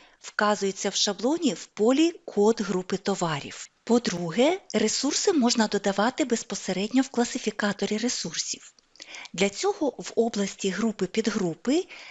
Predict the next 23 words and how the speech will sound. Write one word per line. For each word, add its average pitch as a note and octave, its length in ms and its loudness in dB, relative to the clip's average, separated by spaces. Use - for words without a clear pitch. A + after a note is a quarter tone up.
виділяємо A3+ 680 4
групу, G#3 560 -2
до F#3+ 180 2
якої A3 380 4
слід G3+ 300 -2
додати F#3+ 540 0
товар G3+ 420 -2
чи - 160 -2
послугу, G#3 800 -6
та A3 240 2
в - 220 -8
області G#3 540 2
"Ресурси" G#3+ 720 -2
натискаємо D4+ 760 -2
кнопку A#3 640 -2
"Додати". G#3+ 600 -2
На G3+ 140 4
вкладці D4+ 560 -2
"Ресурс" - 840 -4
в - 140 -12
полі C4+ 440 4
"Група A#3 480 2
ресурсів" A#3+ 920 -6